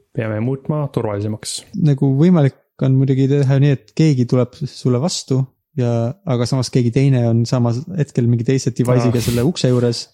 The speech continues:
Speaker 1: Jah.
Speaker 2: ja siis nad üle interneti kiiresti vahetavad infot ja
Speaker 1: Mhm,
Speaker 2: see võib võimalik olla. Aga neil, see peaks vähemalt ühekordne olema, ma loodaks.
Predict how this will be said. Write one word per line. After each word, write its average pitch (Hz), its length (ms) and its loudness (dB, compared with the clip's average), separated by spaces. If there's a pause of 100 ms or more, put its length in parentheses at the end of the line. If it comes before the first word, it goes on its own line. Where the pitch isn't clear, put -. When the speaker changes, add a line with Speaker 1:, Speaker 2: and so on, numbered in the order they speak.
Speaker 1:
Jah. 117 320 -6
Speaker 2:
ja 123 80 2
siis 123 140 0
nad 117 180 -2
üle 131 240 0
interneti 127 480 0
kiiresti 123 320 0
vahetavad 123 320 -2
infot - 320 -4
ja - 140 -4 (180)
Speaker 1:
Mhm, 123 480 -4
Speaker 2:
see 143 240 0
võib 120 160 2
võimalik 113 400 -2
olla. 117 160 -6 (320)
Aga 120 320 -2
neil, 123 160 -4 (160)
see 123 160 -10
peaks 131 240 -6
vähemalt 127 240 -6
ühekordne 131 480 -4
olema, 127 240 -8
ma 123 160 -6
loodaks. - 380 -10